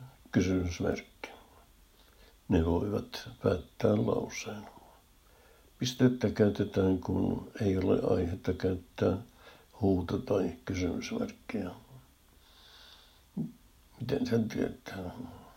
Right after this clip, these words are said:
No, jotenkin sen vain tietää, milloin niitä ei ole aihetta käyttää. Kysymysmerkki tulee selkärangasta tai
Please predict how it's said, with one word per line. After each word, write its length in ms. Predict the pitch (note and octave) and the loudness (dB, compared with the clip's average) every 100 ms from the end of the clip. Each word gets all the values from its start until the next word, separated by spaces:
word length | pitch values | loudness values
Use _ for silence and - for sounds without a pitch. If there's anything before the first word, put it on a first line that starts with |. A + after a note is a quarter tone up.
| - | -2
No, 360 | D#3+ A2 - - - - | 2 2 0 -14 -10 0
jotenkin 580 | A2 - G2+ - D#3 C3 | 2 2 -4 0 2 2
sen 300 | C#3+ C3 A2+ | 4 2 4
vain 280 | G#2 F2+ E2+ | 4 2 -2
tietää, 580 | - - - - - - - _ _ _ - - | -4 -6 -8 -16 -16 -16 -20 _ _ _ -20 -12
milloin 540 | - F#2 - - - - | -4 -2 -2 -2 0 0
niitä 280 | - - - | -2 -6 -4
ei 80 | G3+ | -4
ole 200 | - - - | -2 -2 -2
aihetta 360 | F#3 - - | -2 -4 -10
käyttää. 580 | - - - - - - - _ _ - - - - - - - - - _ _ - _ _ _ _ _ _ _ _ - | -4 -4 -6 -14 -18 -18 -18 _ _ -20 -20 -20 -20 -20 -20 -20 -20 -20 _ _ -20 _ _ _ _ _ _ _ _ -4
Kysymysmerkki 680 | C#3+ C#3+ B2 A2+ A2 - | 2 4 4 2 0 0
tulee 440 | - A2+ G2+ G2+ F#2+ | 0 2 4 4 4
selkärangasta 1080 | F#2 F#2 E2+ F#2 F2 E2 F#2+ - - - - - - - - - | 0 -2 -2 -2 -2 -4 -4 -4 -6 -10 -16 -18 -20 -20 -12 2
tai 180 | - | 2